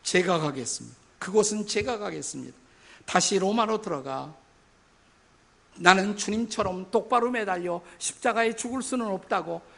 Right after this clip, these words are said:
그는 마지막 죽음의 순간에 자원해서 십자가에 거꾸로 매달려 주님을 사랑하는 놀라운 고백과 함께 자기 인생의 마지막 결산을 마무리했다고. 지금 로마를 가시면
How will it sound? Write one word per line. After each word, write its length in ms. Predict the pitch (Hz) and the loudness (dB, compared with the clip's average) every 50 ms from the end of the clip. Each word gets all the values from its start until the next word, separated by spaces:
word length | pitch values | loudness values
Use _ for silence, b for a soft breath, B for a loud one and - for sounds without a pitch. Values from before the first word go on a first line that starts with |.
| B B B | B B B
그는 320 | B - 202 190 190 196 196 | B 0 0 2 2 0 0
마지막 460 | 196 180 185 - 233 226 214 208 214 | 0 0 0 0 -2 -2 -2 -2 -4
죽음의 340 | - - 233 254 240 233 208 | -8 -6 -4 0 0 0 0
순간에 560 | 220 - 220 208 208 202 202 196 196 190 190 B B B B | 0 -2 -4 -2 0 0 0 0 -2 -2 -4 B B B B
자원해서 760 | - - 202 220 233 233 208 202 190 - - 202 196 196 B B B | -2 0 4 4 4 4 2 0 -4 -2 -2 -2 -2 -2 B B B
십자가에 720 | B - - - - - 240 208 190 190 185 190 - - | B -8 -8 -6 0 2 2 2 2 2 0 -2 -4 -6
거꾸로 500 | - - 226 247 254 254 - 277 254 254 | 0 4 6 6 6 4 2 -4 -2 -2
매달려 600 | 247 240 220 202 208 202 196 196 196 190 190 185 B B B B B B B B B _ - | -2 -2 -2 0 0 -2 0 0 0 0 0 -2 B B B B B B B B B _ -8
주님을 420 | - - 214 214 208 208 214 214 | -2 0 2 2 4 2 2 0
사랑하는 540 | 214 - - 233 220 220 226 226 233 233 220 | -2 -2 0 2 2 2 2 0 0 -2 0
놀라운 460 | 214 240 254 269 277 262 269 277 269 | 2 4 4 4 4 4 4 2 0
고백과 440 | 262 - 233 233 247 233 240 - 220 | 0 -2 0 0 0 0 -2 -2 -4
함께 320 | 196 180 170 - 202 190 | -4 -4 -2 -2 -2 -2
자기 280 | 196 - 196 180 185 208 | -2 -4 -6 -8 -8 -6
인생의 460 | 190 226 269 262 - 285 247 240 233 | -4 -2 -2 -2 -2 -4 -4 -4 -4
마지막 420 | 226 208 196 196 208 202 190 180 - | -4 -4 -4 -4 -4 -4 -4 -6 -6
결산을 560 | - - 185 185 - 202 185 170 165 165 170 | -6 -6 -6 -4 -2 -2 -2 -2 -2 -4 -4
마무리했다고. 760 | 170 160 151 165 180 180 175 139 123 - - 127 117 - - - 135 - _ _ _ _ _ _ _ _ _ _ _ _ _ _ _ _ _ _ _ _ _ _ _ _ _ _ _ _ _ _ _ _ _ _ _ _ _ _ _ _ _ _ _ _ _ _ _ _ - | -2 -2 -2 -2 -2 -2 -2 -4 -4 -6 -10 -12 -12 -12 -14 -20 -20 -20 _ _ _ _ _ _ _ _ _ _ _ _ _ _ _ _ _ _ _ _ _ _ _ _ _ _ _ _ _ _ _ _ _ _ _ _ _ _ _ _ _ _ _ _ _ _ _ _ -14
지금 280 | - 143 143 139 127 123 | -10 -6 -4 -2 -2 0
로마를 420 | 139 151 165 165 156 147 143 139 | 0 0 0 0 0 0 -2 -4
가시면 580 | 135 123 117 - - 139 127 143 165 151 120 107 | -4 -6 -8 -8 -10 -8 -6 -6 -6 -6 -8 -10